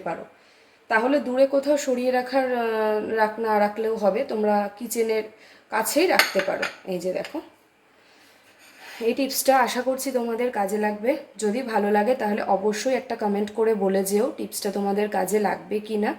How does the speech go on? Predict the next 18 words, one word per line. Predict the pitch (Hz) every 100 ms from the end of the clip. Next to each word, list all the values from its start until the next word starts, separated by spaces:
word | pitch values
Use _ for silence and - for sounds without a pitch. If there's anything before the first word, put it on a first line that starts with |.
| - - - - - - 208
ভালো | 202 208
লাগলো | 214 202 208 214
কি | 220
না | 226
অবশ্যই | 214 190 190 269
কমেন্ট | 262 208 208 208
করো। | 220 262
আর | 381 196 190
ভালো | 190 185 185
লাগলে | 196 214
কিন্তু | 220 226 262
অবশ্যই | 202 190 190 285
লাইক | 320 196 185 -
করে | 208 202
দিও | 214 294
আর | 427 214
শেয়ার | 214 247 220 214
করো, | 214 196 440